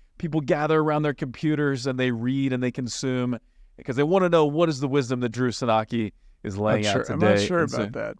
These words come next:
Speaker 2: but <laughs> my LinkedIn account was down for a week. And
Speaker 1: Yeah.
Speaker 2: so the wor-, but the world continued.
Speaker 1: <laughs> The wor-,
Speaker 2: Like
Speaker 1: the world kept on
Speaker 2: <laughs>
Speaker 1: trucking.
Speaker 2: Yeah.
Speaker 1: Uh, but, but seriously, like, I love, I love your post. You're one of my favorite follows on social media. We go way back. We met now, like,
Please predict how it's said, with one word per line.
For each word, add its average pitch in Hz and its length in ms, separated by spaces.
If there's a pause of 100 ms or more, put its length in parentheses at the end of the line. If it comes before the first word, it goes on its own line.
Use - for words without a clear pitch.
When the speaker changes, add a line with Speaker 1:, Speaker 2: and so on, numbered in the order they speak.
Speaker 2:
but - 440
<laughs> - 140
my 151 140
LinkedIn 220 420
account 175 300
was 147 180
down 143 360
for 120 420
a 117 80
week. 120 460 (420)
And 120 220
Speaker 1:
Yeah. 104 100
Speaker 2:
so 110 400
the 127 100
wor-, 127 220
but 131 160
the 139 100
world 131 440
continued. 127 600
Speaker 1:
<laughs> - 40
The 269 100 (100)
wor-, 262 140 (220)
Speaker 2:
Like 139 180
Speaker 1:
the 151 80
world 147 240
kept 170 400
on 131 220
Speaker 2:
<laughs> - 20
Speaker 1:
trucking. 170 220
Speaker 2:
Yeah. 143 180 (420)
Speaker 1:
Uh, 139 360
but, 185 180
but 185 140
seriously, 208 480
like, 120 100
I 120 60
love, 135 260
I 131 60
love 135 160
your 147 100
post. 120 240
You're 120 80
one 113 40
of 107 40
my 104 80
favorite 113 220
follows 107 560
on 104 640
social 110 340
media. 117 400
We 127 140
go 175 160
way 170 320
back. 160 420
We 165 140
met 160 340
now, 151 320
like, 139 380